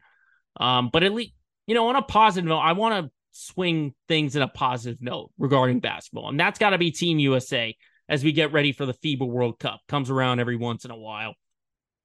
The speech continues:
And the U S A has looked really good. I mean, five and oh in their exhibition play with a team that I might say is at least the least talented team, uh, for the U S in some time. You gotta keep in mind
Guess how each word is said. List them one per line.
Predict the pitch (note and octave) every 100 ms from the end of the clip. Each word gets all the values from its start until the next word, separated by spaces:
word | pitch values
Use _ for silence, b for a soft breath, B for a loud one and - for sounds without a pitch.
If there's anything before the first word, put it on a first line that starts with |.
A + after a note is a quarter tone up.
| _ -
And | G3
the | F3+
U | A#3 E4
S | - A3+
A | A3
has | C3+ D3 D3
looked | E3 - -
really | C#3 C3 F3 A3 A3+ A3 G#3+
good. | C#3+ E3 F3 C3 _ _ _ -
I |
mean, | C3+ C#3+ -
five | F#3 G#3 A#3+
and | G3+
oh | G3+
in | F#3
their | C#3 C3+
exhibition | C#3+ - C3+ C#3 - B2
play | C3+ C3 C3 _ _ _ _ _ -
with | E3+
a | F3
team | - A#3+ D4 C4+
that | E3+ E3+ - -
I | D#3+ A#3+
might | A3+ G#3+ F3+
say | - E3+ F#3+ B3 _ _ _ _ _
is | E3+ E3+
at | C#3+
least | F3 G3+ -
the |
least | E3 C#3+ D#3 F#3 - -
talented | D3+ D3 C3+ A2+ A#2
team, | - A#2 - - _ _ _ -
uh, | B2 B2
for | D3
the | C3
U | C3
S | B2+ B2
in | B2+
some | C3 B2
time. | A#2+ G#2+
You | C3+
gotta | G3+ G#3
keep | - F3+
in | C#3
mind | B2 G2+